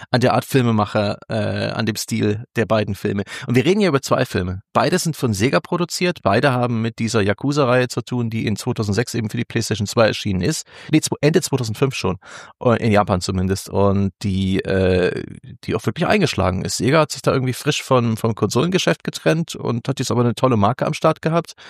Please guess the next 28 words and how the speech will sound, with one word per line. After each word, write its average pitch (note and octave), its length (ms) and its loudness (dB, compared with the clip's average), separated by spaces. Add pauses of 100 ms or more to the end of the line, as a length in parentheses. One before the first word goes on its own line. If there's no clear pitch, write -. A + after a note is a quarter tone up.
(560)
die, A#2 480 4
äh, G#2 400 4
nicht B2+ 180 2
bloß, A#2+ 240 0
äh, G2 300 -2 (260)
in G2+ 100 -4
Japan D#3+ 420 0 (180)
populär D#3+ 360 2
wurde, E3 220 -2
sondern B2 240 2
auch A2+ 100 -2
mit B2+ 120 2
der B2+ 100 2
Zeit - 280 -2
dann A#2+ 200 0
in, - 460 -6 (160)
in G1+ 320 -4
der A2 80 6
westlichen D3 400 0
Welt, D#3+ 200 2
weswegen B2+ 380 0
diese A#2+ 200 0 (120)
beiden A#2+ 320 2
Filme D3+ 320 2
auch - 160 0
mit - 160 -2
englischen C#3 340 0
Untertiteln, C3 760 0